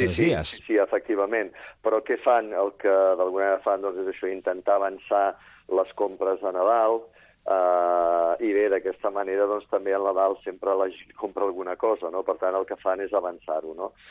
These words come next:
Speaker 2: I no deixa de ser també una oportunitat, no? Una oportunitat de venda, doncs, per tots aquests operadors, no? Especialment per als grans operadors, no?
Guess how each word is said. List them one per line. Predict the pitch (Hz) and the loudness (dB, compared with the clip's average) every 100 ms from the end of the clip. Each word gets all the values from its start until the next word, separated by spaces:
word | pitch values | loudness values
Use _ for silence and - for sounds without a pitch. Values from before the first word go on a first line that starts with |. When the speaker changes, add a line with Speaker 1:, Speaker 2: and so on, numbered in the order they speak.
| - - | -20 -16
Speaker 2:
I | - 110 | -6 -2
no | 110 | 0
deixa | 110 107 110 | 0 2 2
de | 107 | 2
ser | 113 | 0
també | 110 101 104 | -2 0 0
una | 104 | 0
oportunitat, | 104 - 90 98 90 85 85 78 | -2 -2 -6 -6 -6 -6 -6 -6
no? | 76 87 | -8 -10
Una | 90 87 | -8 -8
oportunitat | 87 - 87 87 - 85 - - | -10 -10 -10 -8 -4 -4 -4 -8
de | 80 82 | -4 -2
venda, | 90 104 95 90 104 | -2 -2 -2 -2 -2
doncs, | 95 92 - | -4 -10 -8
per | 85 82 - | -8 -8 -8
tots | 85 82 | -6 -6
aquests | 85 85 95 | -6 -6 -6
operadors, | 90 85 82 87 82 87 | -4 -2 0 0 -2 -6
no? | 92 - - - - | -12 -14 -20 -20 -16
Especialment | 82 95 101 104 113 107 | -8 -4 -2 -2 -4 -4
per | 98 | -2
als | 90 90 | -2 -2
grans | 101 104 95 | -4 -4 -6
operadors, | 95 85 80 90 87 80 | -8 -4 -4 -2 -4 -6
no? | 92 98 | -10 -10